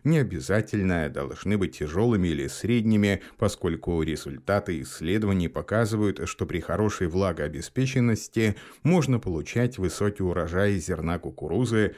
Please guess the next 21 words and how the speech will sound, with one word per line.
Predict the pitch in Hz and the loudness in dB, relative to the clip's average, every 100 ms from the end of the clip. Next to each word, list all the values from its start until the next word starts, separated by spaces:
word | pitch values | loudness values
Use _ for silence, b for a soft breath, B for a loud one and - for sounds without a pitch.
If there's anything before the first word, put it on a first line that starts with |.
| B | B
даже | 85 78 67 - | -6 -6 -6 -6
на | 82 82 | -2 0
легких | 82 82 107 - - | 0 -2 -6 -8 -2
почвах. | 147 - - - - - - | -2 0 -4 -8 -12 -20 -2
Однако | 101 87 82 76 | -2 0 -4 -4
в | |
районах, | 78 80 120 107 76 - | -4 0 2 0 -2 -8
где | - 78 | -4 -4
отмечаются | 76 90 85 95 82 - | -2 -4 -4 -2 -2 -4
периодические | 90 87 85 92 90 95 - 107 104 | -4 -2 0 -2 -4 -6 -2 0 2
засухи, | 110 151 135 127 127 107 90 | 0 -2 -2 -2 2 2 2
стоит | - - 139 135 131 - | -2 -2 0 0 -2 -2
очень | 117 135 135 135 | 0 0 2 2
придирчиво | 131 113 87 101 107 - 120 | 2 0 2 2 2 0 0
отнестись | 113 90 85 - - 113 107 | 0 0 -2 -4 -2 0 0
к | - | -4
выбору | 95 110 107 95 | -2 0 0 0
участка | 90 - 120 120 - 113 101 | 0 0 0 0 -4 -2 0
для | 98 98 | 0 0
возделывания | 90 80 - 104 113 104 98 95 | 0 -4 -2 0 2 2 2 0
кукурузы, | - 95 98 104 123 - 80 - | -2 -4 0 2 2 0 -4 -8